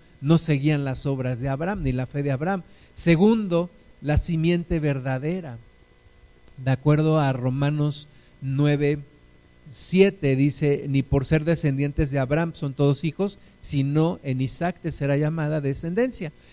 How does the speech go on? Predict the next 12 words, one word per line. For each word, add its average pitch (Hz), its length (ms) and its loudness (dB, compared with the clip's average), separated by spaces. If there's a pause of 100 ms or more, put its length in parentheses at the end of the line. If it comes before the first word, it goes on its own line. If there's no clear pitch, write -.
(120)
Ese 208 260 6
remanente 196 840 6
del 226 320 6
pueblo 202 340 6
judío 214 520 2 (560)
que 156 140 4
sí 175 300 4
estaba 175 640 0
en 135 200 -4
la 131 120 -2
fe 151 340 -8 (580)
en, 127 320 -6